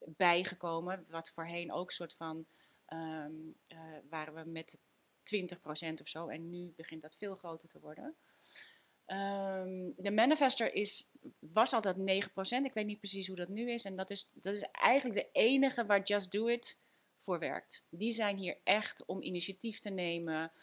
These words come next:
om een soort van rechtstreekse channel te zijn met dat universum. Constant downloads en ideeën.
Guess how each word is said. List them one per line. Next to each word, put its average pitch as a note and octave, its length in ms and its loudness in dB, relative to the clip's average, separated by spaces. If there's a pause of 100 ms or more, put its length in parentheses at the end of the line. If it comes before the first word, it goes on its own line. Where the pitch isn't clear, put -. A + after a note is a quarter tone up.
(140)
om F#3 160 -2
een F#3 80 -2
soort F3+ 260 -4
van E3 160 -4
rechtstreekse F#3+ 600 -2
channel F3 300 0
te E3+ 120 -8
zijn E3 320 -2
met D#3+ 140 -6
dat D#3+ 160 -12
universum. E3 800 -6 (720)
Constant A3 640 2
downloads F#3 500 6
en F#3 160 -4
ideeën. E3+ 720 2